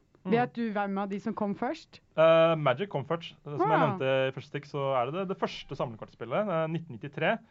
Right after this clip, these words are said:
Speaker 2: Ah, ja.
Speaker 1: Designet av en mann som heter Richard Garfield. Må jeg ikke foregripe, eh, komme med alt for mye informasjon. Men
Speaker 2: Ja,
Speaker 1: du som skal,
Speaker 2: ok,
Speaker 1: du som
Speaker 2: ja.
Speaker 1: skal forklare Magic.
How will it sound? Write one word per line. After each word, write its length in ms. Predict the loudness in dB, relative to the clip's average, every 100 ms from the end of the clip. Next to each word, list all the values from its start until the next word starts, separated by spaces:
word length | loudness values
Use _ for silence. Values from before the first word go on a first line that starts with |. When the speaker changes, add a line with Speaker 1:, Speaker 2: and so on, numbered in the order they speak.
| _ _ _
Speaker 2:
Ah, 60 | -2
ja. 60 | 0
Speaker 1:
Designet 240 | 0 0
av 120 | -2
en 60 | -2
mann 120 | -4
som 100 | -8
heter 160 | -8 -6
Richard 260 | -6 -12 -10
Garfield. 360 | -10 -8 -10
Må 160 | -10 -8
jeg 100 | -8
ikke 260 | -4 -4 -4 -6
foregripe, 720 | -8 -8 -12 -8 -8 -8 -12 _ _ -20
eh, 40 | -20 _ -18
komme 100 | -8
med 80 | -6
alt 120 | -6 -6
for 60 |
mye 100 | -10
informasjon. 360 | -8 -10 -10 -4
Men 100 | -2
Speaker 2:
Ja, 80 | 0
Speaker 1:
du 80 | 0
som 80 | -2
skal, 240 | 0 0
Speaker 2:
ok, 60 | 2 0
Speaker 1:
du 80 | -2
som 0 |
Speaker 2:
ja. 140 | -2 -2
Speaker 1:
skal 80 |
forklare 300 | -2 0 0
Magic. 240 | -2 -6